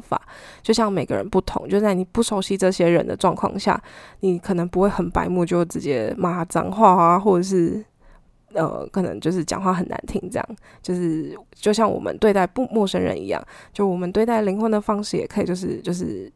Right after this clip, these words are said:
尊重，互相尊重，就不要就是一下就是骂脏话，触怒别人。我觉得这样是，是最不会激起人家情绪，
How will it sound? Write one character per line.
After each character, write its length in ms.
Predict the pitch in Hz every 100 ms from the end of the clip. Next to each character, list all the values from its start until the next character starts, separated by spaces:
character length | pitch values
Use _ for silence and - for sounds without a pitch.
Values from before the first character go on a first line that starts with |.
| _
尊 300 | - 220 233
重， 260 | - - -
互 160 | 202
相 220 | - -
尊 220 | - 80 -
重， 240 | - -
就 140 | - 156
不 140 | -
要 200 | 101 85
就 140 | - 170
是 240 | 165 - _
一 60 | 185
下 240 | 233 -
就 100 | 185
是 60 | 180
骂 180 | 190
脏 240 | 170 - 208
话， 120 | -
触 220 | - 202
怒 200 | 165 160
别 160 | - - -
人。 240 | - - - _ _ _ - - _
我 120 | - 196
觉 80 |
得 80 | 208
这 100 | 214
样 140 | 247 214
是， 180 | 208
是 160 | 190 196
最 220 | - 196
不 140 | 175 -
会 120 | 95
激 180 | - 170
起 160 | -
人 120 | - 64
家 160 | 65
情 300 | - - -
绪， 260 | 208 -